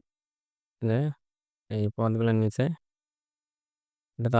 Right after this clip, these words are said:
আলাদা আলাদা পদ না, পুরাটা একটা পদই। এটা এক একটা চলক ধরা হয়েছে। তো এই চলকগুলোর মাঝখানে কোনো দেখো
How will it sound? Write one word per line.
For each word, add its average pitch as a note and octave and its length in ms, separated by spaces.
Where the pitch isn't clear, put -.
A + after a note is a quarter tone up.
আলাদা A#2 220
আলাদা A2+ 240
পদ A2 160
না, C#3+ 40
পুরাটা A#2 320
একটা - 240
পদই। G#2 240
এটা A2 160
এক A2 100
একটা A#2 200
চলক A#2 280
ধরা A2 200
হয়েছে। F#2+ 200
তো - 120
এই A2+ 80
চলকগুলোর B2 360
মাঝখানে A#2+ 280
কোনো A2+ 140
দেখো A2 140